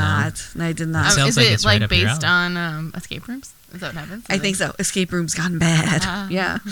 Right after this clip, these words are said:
Speaker 3: Only a matter
Speaker 1: Uh,
Speaker 3: of time.
Speaker 1: <laughs> only a matter of time. That's right. Uh, Serenity, which is Matthew McConaughey. Um, Arctic, which
Speaker 3: Wait, Serenity's new?
Speaker 1: Mm-hmm,
Speaker 3: What, what
Speaker 1: mm-hmm.
Speaker 3: am I thinking of?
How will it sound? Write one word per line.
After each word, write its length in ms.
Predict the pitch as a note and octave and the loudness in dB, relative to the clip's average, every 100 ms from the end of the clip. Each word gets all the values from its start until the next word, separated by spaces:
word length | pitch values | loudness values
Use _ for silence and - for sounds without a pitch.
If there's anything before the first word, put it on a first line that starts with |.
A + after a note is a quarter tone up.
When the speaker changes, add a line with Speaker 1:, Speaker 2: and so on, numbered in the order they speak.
| - | -10
Speaker 3:
Only 140 | G3 G3+ | -6 -2
a 20 | |
matter 260 | F#3 F#3 F3+ | 4 4 2
Speaker 1:
Uh, 220 | - F#4 | -2 -6
Speaker 3:
of 140 | - G4 F#4+ - E4 - | -2 -2 -2 -6 -10 -6
time. 140 | B3+ G3+ | 0 6
Speaker 1:
<laughs> 0 | |
only 120 | G#3+ | 6
a 20 | |
matter 220 | A3+ A3 C#4 | 8 8 8
of 60 | |
time. 180 | A#3 F#3 | 8 6
That's 140 | F#3 G3+ | 6 6
right. 320 | G3+ F#3 - - - - | 6 6 0 -8 -14 -2
Uh, 480 | F#3 F#3 F#3 F#3 F3+ | 8 10 12 10 6
Serenity, 680 | E3+ - F#3 F#3+ F#3 G#3 F4 - - - - - | 4 2 6 6 6 4 0 -6 -20 -18 -18 0
which 240 | F#3+ F#3+ | 0 4
is 180 | F#3+ F3 | 4 4
Matthew 320 | F3 E3+ F#3 | 0 0 0
McConaughey. 760 | F3 E3 E3+ E3 D#3+ D#3+ G#3+ - - - - - - - | 0 0 0 2 4 4 2 -2 -16 -18 -18 -18 -18 -2
Um, 340 | F#3+ F#3 F3+ F3 | 4 6 6 4
Arctic, 480 | F#3 - - - - | 4 4 0 -2 -2
which 160 | F3 A#3+ | -4 0
Speaker 3:
Wait, 180 | G#3 | 2
Serenity's 720 | - - - G#3+ F3+ C4+ D#4 G3+ | 2 -2 -8 -4 -2 -2 -2 -2
new? 320 | F#3 D#3 C4 C5 - - - - - - | -2 -2 -4 -6 -10 -20 -20 -20 -20 -10
Speaker 1:
Mm-hmm, 920 | F3+ F3+ F3+ F3+ F#3+ F#3+ B3+ - E3+ | -6 -4 -4 -4 -4 -6 -10 -12 -6
Speaker 3:
What, 160 | A#3 G3 | -4 -4
what 140 | C4 | -4
Speaker 1:
mm-hmm. 80 | E4+ | -4
Speaker 3:
am 0 | |
I 100 | E4+ | -6
thinking 380 | A3+ E3+ D#3+ D#3 | -6 -8 -8 -8
of? 260 | D#3+ G3+ | -8 -10